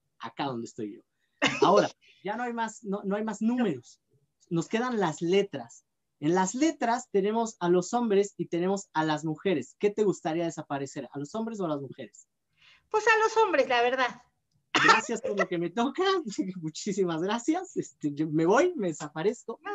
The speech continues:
Speaker 1: Ok, se van los reyes. Ya no hay más
Speaker 2: Los reyes.
Speaker 1: reyes. Se
Speaker 2: No.
Speaker 1: van los jacks, se fueron.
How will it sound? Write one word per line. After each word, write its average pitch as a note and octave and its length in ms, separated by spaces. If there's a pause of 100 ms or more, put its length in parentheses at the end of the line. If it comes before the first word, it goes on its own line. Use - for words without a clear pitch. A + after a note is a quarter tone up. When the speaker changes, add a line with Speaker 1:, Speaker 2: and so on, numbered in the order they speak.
(160)
Speaker 1:
Ok, G3 160 (360)
se F3+ 140
van A3 280
los F#3+ 180
reyes. B3 500 (580)
Ya D3+ 100
no F3+ 80
hay G3 40
más G3+ 160
Speaker 2:
Los G3+ 60
reyes. G3+ 180
Speaker 1:
reyes. G#3+ 260 (520)
Se - 120
Speaker 2:
No. D#3 60
Speaker 1:
van F#3+ 160
los F3+ 160
jacks, - 680
se D3+ 180
fueron. G3+ 440